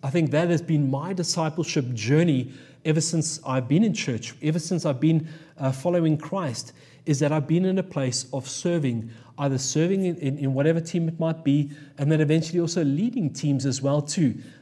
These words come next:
That is your best discipleship making program, I believe, uh, and being, uh, being able to raise your hand and saying, "Hey, I wanna be a part of that." And I believe the Holy Spirit will use you in a mighty and an effective way and make change in this world.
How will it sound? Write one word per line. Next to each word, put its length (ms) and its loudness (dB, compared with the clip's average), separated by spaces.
That 200 -2
is 140 -2
your 140 4
best 460 -8
discipleship 720 -4
making 380 -2
program, 560 -2
I 160 2
believe, 500 0
uh, 240 -6
and 160 -4
being, 380 -2
uh, 100 -6
being 220 0
able 180 -2
to 300 -4
raise 280 2
your 140 4
hand 200 0
and 80 -4
saying, 280 -6
"Hey, 160 -2
I 100 -8
wanna 200 -2
be 140 -2
a 60 -4
part 280 -8
of 80 -4
that." 260 -6
And 80 -2
I 80 4
believe 220 4
the 80 2
Holy 160 2
Spirit 340 -2
will 140 -2
use 340 2
you 220 2
in 100 -4
a 80 0
mighty 640 -4
and 140 -4
an 120 -2
effective 640 -2
way 460 2
and 100 -2
make 220 -4
change 420 4
in 80 2
this 180 -2
world. 440 4